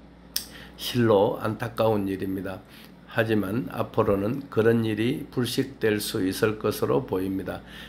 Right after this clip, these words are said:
최근 시장에 첫 선을 보인 해죽순 보리국수가 파죽 지세로 소비자들의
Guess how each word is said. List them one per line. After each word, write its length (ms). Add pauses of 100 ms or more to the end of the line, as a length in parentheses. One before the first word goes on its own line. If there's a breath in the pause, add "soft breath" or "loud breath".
(140 loud breath)
최근 560 (360 loud breath)
시장에 600
첫 180
선을 440
보인 420 (380 loud breath)
해죽순 480
보리국수가 880 (280 loud breath)
파죽 520
지세로 640
소비자들의 920